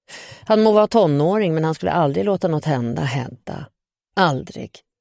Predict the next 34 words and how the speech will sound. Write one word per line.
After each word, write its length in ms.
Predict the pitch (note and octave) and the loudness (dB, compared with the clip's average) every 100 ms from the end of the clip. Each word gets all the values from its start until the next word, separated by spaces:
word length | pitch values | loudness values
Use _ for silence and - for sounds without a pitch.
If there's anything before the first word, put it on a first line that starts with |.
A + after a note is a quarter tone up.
| _ _ _ _ _ _ | _ _ _ _ _ _
Det 60 | - | 0
är 40 | |
bara 220 | D#3+ C#3+ | 2 4
tre 340 | C#3+ F#3 F#3+ F3 | 2 2 4 4
månader 520 | F3 C#3 C#3 F#3 F3+ | 4 2 2 0 0
sedan 280 | E3+ D#3 D#3 | 2 0 0
Tobias, 720 | F3 D#3 D3 B2 D#3 F3 - - - - | -2 0 -2 0 0 -2 -4 -14 -18 -4
familjens 540 | - G3+ G#3 G#3 G3+ F3+ | 2 4 6 4 2 2
vän 440 | D3 E3 G3 E3+ | 2 2 2 0
som 140 | E3+ | 0
visade 340 | D#3+ D#3+ E3 D#3 | 0 2 0 0
sig 100 | D#3+ | 2
vara 140 | D3 | 4
deras 280 | D3 D3 D3 | 4 2 2
värsta 560 | D#3 G3+ E3 - - F#3 | 2 2 0 -6 -6 -6
fiende, 760 | - G3+ A#2 B2+ F3+ F3+ F3+ - - - - | -2 -2 -2 -8 -8 -8 -8 -10 -16 -18 -2
hittade 420 | C#4+ - F#3 F#3 | -2 2 0 0
barnen 540 | D#3+ D3 D#3 D#3+ D3+ D3 _ | 0 0 0 -2 -4 -6 _
när 100 | - | 0
de 120 | G3+ F#3+ | 2 4
gömde 340 | F#3+ D3+ D#3 | 4 2 -2
sig 140 | - | -2
i 40 | D#3+ | -2
en 100 | E3+ | -4
skola 560 | - A3 D#3+ D3+ E3+ | -6 -6 -4 -4 -4
vid 180 | E3 E3 | -4 -6
gruvan 560 | F#3+ F#3 E3 F3 D#3+ C#3 | -4 -4 -4 -6 -6 -4
här 380 | D3 - - - | -6 -6 -8 -6
i 100 | E3+ | -6
Falun. 680 | - D#3+ - - F#2 D3 - _ _ _ _ | -8 -10 -10 -10 -10 -12 -16 _ _ _ _
Camilla 380 | - F3+ D#3+ C3+ | 0 2 2 0
var 80 | D3+ | -2
inte 240 | D3 D3 | -4 -8
där. 440 | - - - - | -12 -10 -10 -10